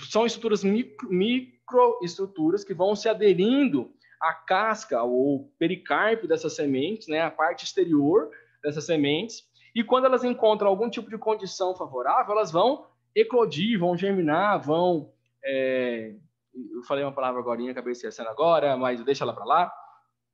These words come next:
e elas vão, então, proliferar, e elas vão contaminar. Gente, isso aqui, olha pra você ver isso aqui. Como que uma semente aqui, ela vai germinar e formar uma plântula normal? Ela não vai formar.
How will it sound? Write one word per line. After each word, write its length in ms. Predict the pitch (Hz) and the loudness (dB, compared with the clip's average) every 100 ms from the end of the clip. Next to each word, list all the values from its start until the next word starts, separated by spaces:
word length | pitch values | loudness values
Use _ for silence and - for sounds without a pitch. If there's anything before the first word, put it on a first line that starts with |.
| _ _ _ - | _ _ _ -6
e 140 | 208 190 | 2 4
elas 340 | 190 240 196 | 6 2 -2
vão, 420 | 147 165 185 233 | -2 2 4 4
então, 300 | 254 226 214 | 2 2 0
proliferar, 800 | 226 233 226 247 247 214 190 - - | 0 -4 -4 -2 0 2 0 -2 -2
e 60 | |
elas 200 | 190 190 | 0 2
vão 160 | 175 262 | 2 0
contaminar. 580 | 139 113 208 156 110 - - - | 0 0 0 -2 -4 -8 -20 -6
Gente, 300 | 254 262 214 | -4 -2 -2
isso 160 | 240 226 | -2 -2
aqui, 280 | - 233 214 185 | -2 -4 -2 2
olha 160 | 220 | 2
pra 140 | 220 220 | 4 2
você 200 | 202 185 | 0 -2
ver 100 | 180 | -2
isso 140 | 170 | -4
aqui. 280 | 151 113 - _ - | -10 -12 -18 _ -2
Como 200 | 269 294 | 0 2
que 60 | |
uma 140 | 254 220 | 0 0
semente 460 | 202 180 208 214 | -2 -2 -2 -4
aqui, 220 | 170 - | -8 -6
ela 140 | 226 208 | 0 2
vai 160 | 208 | 2
germinar 400 | 202 208 190 180 | 2 0 2 0
e 40 | 214 | -2
formar 220 | 214 196 | -2 0
uma 120 | 202 | -2
plântula 440 | 202 170 185 170 165 | -2 -6 -4 -4 -2
normal? 300 | 156 131 151 | -2 0 -2
Ela 80 | |
não 120 | 320 208 | -2 0
vai 220 | 190 262 | -2 -2
formar. 360 | 165 127 113 | -4 -6 -8